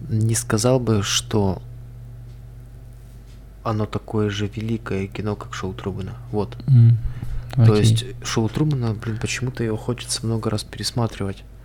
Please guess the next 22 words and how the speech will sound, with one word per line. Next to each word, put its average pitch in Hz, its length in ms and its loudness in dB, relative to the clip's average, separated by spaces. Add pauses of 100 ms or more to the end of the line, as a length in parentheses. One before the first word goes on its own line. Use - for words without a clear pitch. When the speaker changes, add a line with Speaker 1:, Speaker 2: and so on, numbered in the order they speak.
(920)
Speaker 1:
А 104 440 -4 (1600)
здесь 120 400 -2
как-то 120 280 -6
я 107 80 -2
посмотрел, 117 720 -4
ну, 131 320 -2 (180)
типа, 101 320 -8 (440)
прикольно. 101 540 -6 (800)
Speaker 2:
<laughs> - 360 2
Speaker 1:
Не 117 120 2
знаю, 101 260 -2
стал - 200 -2
бы 101 140 -4
я 95 60 -2
его, 95 300 -8
я 98 160 -4
его 98 140 -10
пересматривать. - 600 -14 (2250)
Speaker 2:
Понятно, 123 520 6 (180)
понятно. 113 400 8 (140)
Но 110 380 10 (480)
окей. 151 320 6